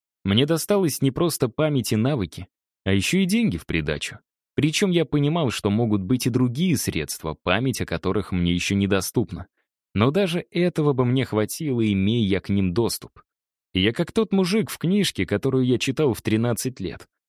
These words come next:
Тогда я много читал. Правда, в это мало кто верит.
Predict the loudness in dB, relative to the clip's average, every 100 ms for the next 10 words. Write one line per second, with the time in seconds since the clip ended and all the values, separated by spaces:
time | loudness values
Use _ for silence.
0 | _ -2 0 2 2 2 2 0 -2 -4
1 | -6 -8 -8 _ _ _ -2 0 2 2
2 | 2 2 2 2 0 0 0 0 -4 -6
3 | -18